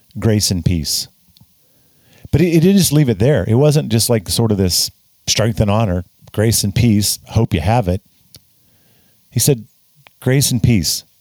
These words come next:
to you from God our Father and the Lord Jesus Christ." Right? As believers,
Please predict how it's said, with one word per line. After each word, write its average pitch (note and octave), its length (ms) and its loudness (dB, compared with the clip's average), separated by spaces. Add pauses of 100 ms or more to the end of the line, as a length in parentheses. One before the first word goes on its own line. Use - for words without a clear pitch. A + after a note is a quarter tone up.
to A2+ 100 0
you G2+ 340 0 (380)
from B2+ 680 -2 (440)
God A2 440 0 (120)
our G2+ 160 0
Father F2+ 500 -4 (640)
and G#2 120 -2
the G2+ 60 2
Lord G2 220 2
Jesus F2+ 340 -2
Christ." - 500 -6 (1040)
Right? A2 220 -2 (140)
As A#2 160 0
believers, B2 800 2